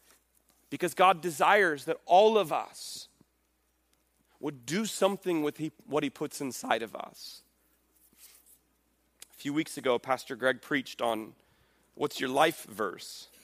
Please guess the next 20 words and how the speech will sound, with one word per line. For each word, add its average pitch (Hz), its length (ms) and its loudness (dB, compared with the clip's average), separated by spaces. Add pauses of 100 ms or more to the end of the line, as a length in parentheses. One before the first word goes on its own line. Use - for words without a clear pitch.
(760)
And 110 100 -6
I 117 120 -2 (1000)
did 131 140 -6
the 117 60 -8
Q 143 240 -2
R 131 120 6
code 131 300 2
and 117 120 -2
I 110 60 -4
submitted 120 460 -8
mine, 120 400 -2 (960)
um, 73 260 -18
after 139 300 -2
the 113 80 -8
fact. 139 500 0
And 110 140 -6
I, - 220 -14 (120)
I - 60 -14
told 135 320 -8 (100)
him 131 360 -6